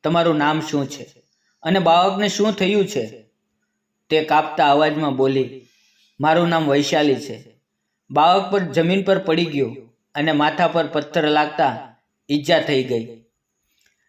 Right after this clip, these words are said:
મેં બાળકની ઈજા ધ્યાનથી જોઈ તો સમજાયું કે ઘા ખૂબ ઊંડો છે અને ગંભીર પણ છે.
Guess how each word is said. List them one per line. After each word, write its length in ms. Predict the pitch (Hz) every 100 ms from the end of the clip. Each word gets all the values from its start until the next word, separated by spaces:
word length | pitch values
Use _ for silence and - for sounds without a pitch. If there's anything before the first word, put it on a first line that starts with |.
| -
મેં 160 | 151 147
બાળકની 560 | 151 160 160 160 139
ઈજા 280 | 139 139 147
ધ્યાનથી 540 | 139 139 151 156 139
જોઈ 440 | 120 135 117 127 107 _ _ _ _ -
તો 120 | 180
સમજાયું 580 | 180 165 175 175 190 185
કે 120 | 165
ઘા 240 | 151 165
ખૂબ 320 | - 180 170
ઊંડો 300 | 151 151 151
છે 360 | 127 120 113 117 _ _ -
અને 180 | 160 170
ગંભીર 460 | 151 147 156 160
પણ 220 | 156 143 117
છે. 400 | 123 110 117